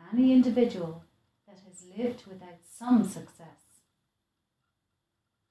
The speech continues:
On a piece of paper, write down as many successes as you can remember and as far back as you can go. Remember to write down all the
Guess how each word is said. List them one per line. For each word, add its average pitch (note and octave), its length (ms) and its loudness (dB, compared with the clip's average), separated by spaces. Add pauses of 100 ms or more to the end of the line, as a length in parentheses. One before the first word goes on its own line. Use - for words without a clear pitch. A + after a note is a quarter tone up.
(920)
On D4+ 180 2
a - 120 0
piece - 320 -2
of - 180 -6
paper, G3 460 -2 (600)
write C#4+ 220 -2
down F3+ 420 -6
as F3 100 -18 (260)
many C#4 180 2
successes G#3 840 -10 (140)
as - 120 -20 (120)
you G3+ 140 -20
can B3 140 -2
remember G3+ 600 0 (560)
and F#3 140 -20
as - 140 -20 (160)
far A3 300 0
back F#3+ 380 -4
as F#3+ 160 -12
you F#3+ 120 -10
can F#3 240 -8
go. E3+ 380 -8 (1500)
Remember C4+ 560 2
to C#4 220 -8
write A3+ 300 0
down F#3 300 -6
all A3+ 220 0
the A3 160 -2